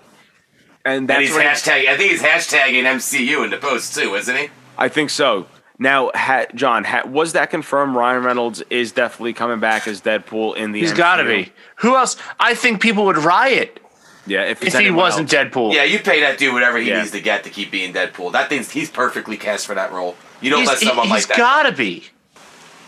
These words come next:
Speaker 1: So I, I'm, I'm just wondering now if with this introduction of all of these, all these new,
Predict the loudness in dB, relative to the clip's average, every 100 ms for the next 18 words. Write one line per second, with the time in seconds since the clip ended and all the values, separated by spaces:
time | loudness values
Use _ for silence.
0 | -20 -20 -20 -20 -20 -20 -12 -2 0 0
1 | 0 -2 0 0 0 0 0 0 -4 -2
2 | -2 0 -2 0 0 0 -2 -4 -6 -4
3 | -8 -8 -4 -2 -2 -4 -4 -2 0 0
4 | -2 -4 -6 -6 -10 -12 -18 -20 _ _
5 | _ _ 0 2 0 -2 -2 0 -2